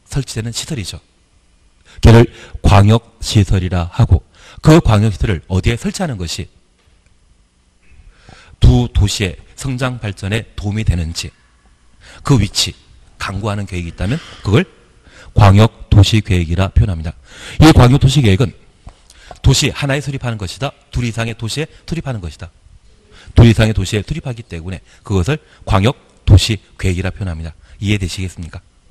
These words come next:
그리고 그래서 결론은 도시군 계획은 광역도시계획, 도시군 기본계획,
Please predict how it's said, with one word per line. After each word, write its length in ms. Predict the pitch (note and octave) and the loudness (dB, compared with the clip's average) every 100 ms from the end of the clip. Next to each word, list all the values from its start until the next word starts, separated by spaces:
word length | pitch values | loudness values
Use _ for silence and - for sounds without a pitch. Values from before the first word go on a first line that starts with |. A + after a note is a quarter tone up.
| _ _ _ _ _ - _ - - - - _ - - - - - | _ _ _ _ _ -20 _ -20 -20 -20 -20 _ -20 -20 -20 -20 0
그리고 280 | D3 D3+ - - - - - - - | 4 4 2 -4 -16 -14 -16 -16 -14
그래서 300 | - C3 C3 - | -6 -6 -6 -8
결론은 540 | C#3 C#3+ C#3 G#2 D2+ - _ _ - - - - _ _ _ _ _ - | -4 -4 -4 -8 -12 -18 _ _ -16 -16 -20 -20 _ _ _ _ _ -2
도시군 720 | C3 B2+ C3+ A#2 C3+ C3+ - - | 4 4 4 0 -2 -4 -10 -4
계획은 480 | G#2 F#2+ F#2+ F2 C2+ _ _ - | -2 -2 -4 -6 -10 _ _ -12
광역도시계획, 1000 | G2+ G#2+ B2 B2 - A2 A#2+ G#2+ E2+ - _ _ _ | -6 -4 -4 -8 -12 -12 -10 -10 -12 -14 _ _ _
도시군 360 | A#2+ A2+ A#2 A2+ | -10 -8 -8 -12
기본계획, 520 | G2+ G2+ G2 C3+ | -12 -10 -10 -10